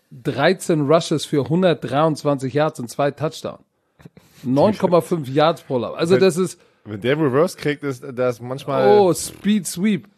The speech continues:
Speaker 1: McCall Hartman auch. Auch in den Playoffs jetzt haben wir diesen langen, äh, diesen langen Reverse gesehen.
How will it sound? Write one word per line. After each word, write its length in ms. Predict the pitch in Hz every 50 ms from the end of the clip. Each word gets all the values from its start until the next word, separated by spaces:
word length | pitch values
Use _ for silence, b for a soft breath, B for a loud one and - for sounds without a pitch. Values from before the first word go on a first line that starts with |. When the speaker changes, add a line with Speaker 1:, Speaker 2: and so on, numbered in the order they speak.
| _ _
Speaker 1:
McCall 560 | - 147 165 190 185 - 190 208 214 208 180 160
Hartman 460 | 185 196 226 233 - 160 147 139 139
auch. 480 | - - 160 190 196 160 - - -
Auch 180 | - 165 185 156
in 100 | 175 165
den 160 | 165 160 147
Playoffs 480 | - - 175 165 196 220 214 160 - -
jetzt 180 | 156 135 -
haben 160 | 156 151 160 156
wir 80 | 147
diesen 300 | 143 156 143 139 151 147
langen, 460 | 147 147 147 160 180 190 185 180 170 170 b b b b b b
äh, 360 | - 156 160 160 156 151 147
diesen 340 | 135 143 156 143 147 147 147
langen 300 | 147 156 180 185 180 165
Reverse 520 | 156 151 139 117 160 180 208 220 - - -
gesehen. 520 | 160 143 117 113 131 127 127 131 135